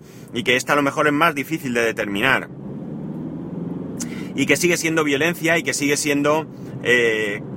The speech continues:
coartar los derechos y las libertades de unas personas, mujeres en este caso, que, eh, no se merecen que nadie esté por encima de ellas, como no se lo merece ninguna persona por ninguna condición.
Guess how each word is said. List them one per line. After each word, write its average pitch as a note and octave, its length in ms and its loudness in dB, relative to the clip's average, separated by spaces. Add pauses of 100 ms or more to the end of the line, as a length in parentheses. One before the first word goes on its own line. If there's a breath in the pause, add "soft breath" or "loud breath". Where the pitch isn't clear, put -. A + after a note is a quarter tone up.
coartar A#2 440 4
los C#3+ 180 2
derechos B2+ 540 0
y B2+ 40 -6
las A#2+ 140 2
libertades C3 640 2
de A#2 100 -2
unas A#2+ 180 2
personas, D3 640 2 (220 loud breath)
mujeres C3+ 500 0
en A2 100 -8
este G#2 200 -6
caso, D3 340 2 (480 loud breath)
que, F3+ 280 4 (1040 loud breath)
eh, G#2 840 -2 (120)
no G#2+ 360 0
se C#3+ 160 0
merecen C#3+ 480 4
que C#3 160 0
nadie D3 320 4
esté C#3+ 220 -2
por C#3 160 2
encima B2+ 500 2
de A#2 300 4
ellas, C#3+ 240 2
como A#2+ 200 0
no A#2+ 120 4
se C3 100 -2
lo C3+ 80 4
merece C3 420 0
ninguna B2 480 2
persona C3+ 440 2
por A#2+ 180 0
ninguna A#2+ 500 0
condición. G#2+ 800 0